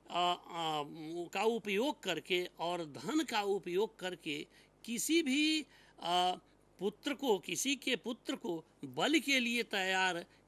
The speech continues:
किया, किए जाने की बात भी निकल कर आती है, किंतु बलि अंत में नहीं हुई, क्योंकि वरुण और अग्नि देवता की उपासना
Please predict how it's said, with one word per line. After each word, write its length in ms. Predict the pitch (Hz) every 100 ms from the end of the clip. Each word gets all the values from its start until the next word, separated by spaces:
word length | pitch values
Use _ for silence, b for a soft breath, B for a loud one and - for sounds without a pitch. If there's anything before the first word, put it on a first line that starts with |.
| -
किया, 300 | 190 196 202
किए 380 | 156 - 175 196
जाने 500 | 156 156 180 170 165 B B
की 140 | 185 170
बात 380 | 135 151 -
भी 160 | 143 156
निकल 300 | 143 143 139
कर 180 | 135 123
आती 300 | 110 - 113
है, 200 | 98 - _ B B -
किंतु 560 | - 370 415 254 277 349 _ -
बलि 400 | 147 196 254 339
अंत 380 | - 214 277 277
में 200 | 262 233
नहीं 340 | 190 208 285
हुई, 340 | 190 170 277 - B
क्योंकि 340 | - 240 233 240
वरुण 420 | 156 175 277 294
और 300 | 262 254 -
अग्नि 300 | 196 226 294
देवता 760 | 262 214 196 185 196 165 202 247 B B B
की 140 | 208 220
उपासना 920 | 208 196 151 160 185 226 170 185 247